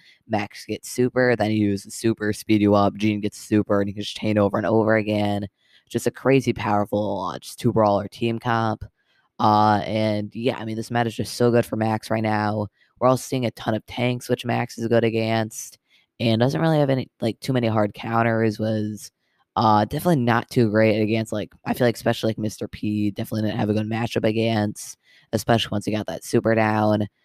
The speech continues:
Uh, but I mean, with that, I like Mister P just very bad right now, so with him out of the way, uh, just Jean being good, Max really just, uh, has time to shine, and yeah, definitely I feel like a very, very strong brawler right now. Uh, and you could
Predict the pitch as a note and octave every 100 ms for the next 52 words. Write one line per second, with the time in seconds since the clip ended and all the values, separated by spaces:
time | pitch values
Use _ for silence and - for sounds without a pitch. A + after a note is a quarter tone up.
0 | _ _ A2+ A2 A#2+ C#3 C#3+ C3+ C3 C3
1 | B2+ - A#2+ A#2+ C#3+ - - B2 A2+ G#2+
2 | - _ - A#2 B2 G#2 A2 G#2+ A2 A2
3 | G#2+ G#2+ - G#2 - B2+ A#2+ A2+ G#2+ G#2+
4 | G#2+ G#2+ G2+ - _ _ - A2 G#2 G2+
5 | - A2 A2 A#2 A2 A2 G#2+ G#2+ G2+ G2+
6 | G#2 A2+ - - C#3 D3 C3 C3 - -
7 | A2+ A#2 A2+ A#2 A#2+ B2+ - B2+ B2+ -
8 | A#2 A2 A2 A2 A2 G#2+ _ _ _ -
9 | A2+ A2 B2 C3+ F#2+ B2 - C3+ B2+ B2
10 | B2 A2+ G#2+ A2 A2+ A2 G#2+ - G#2+ G#2
11 | G#2 G#2 G#2 G#2 G#2 G#2 G#2 G2+ G2+ G2+
12 | - _ _ - G#2+ A2+ D3+ E3+